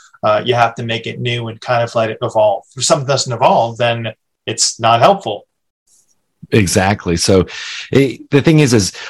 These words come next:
Speaker 2: law of attraction is always in action for everyone, but what's not happening is what they want to happen, right? And it's because they, they need to reimagine. A lot of times it's our imagination in itself. Maybe some people say, "Well,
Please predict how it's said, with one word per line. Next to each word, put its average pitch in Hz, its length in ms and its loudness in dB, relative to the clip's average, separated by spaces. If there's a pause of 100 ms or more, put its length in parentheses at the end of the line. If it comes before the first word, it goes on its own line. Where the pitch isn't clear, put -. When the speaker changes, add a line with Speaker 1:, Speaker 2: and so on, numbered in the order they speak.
Speaker 2:
law 185 160 6
of 190 60 4
attraction 151 460 2
is 113 180 2
always 123 360 4
in 95 100 -2
action 104 420 -2
for 95 200 -2
everyone, 87 640 4 (320)
but 107 320 4 (260)
what's 123 320 2
not 147 200 2
happening 104 460 0
is 92 200 0
what 104 260 0
they 151 260 4
want 131 540 0 (180)
to 98 100 0
happen, 85 560 -2 (160)
right? 113 480 2 (140)
And 117 160 6
it's 120 100 4
because 123 480 2
they, 101 360 2
they 104 180 2
need 117 220 6
to 98 120 -2
reimagine. 104 1200 4 (340)
A 117 60 -2
lot 127 100 6
of 135 80 4
times 117 360 2
it's 113 180 -2
our 110 220 4
imagination 107 840 2
in 104 140 2
itself. 123 680 0
Maybe 95 240 2
some 113 220 2
people 117 240 4
say, 107 200 2
"Well, 107 240 2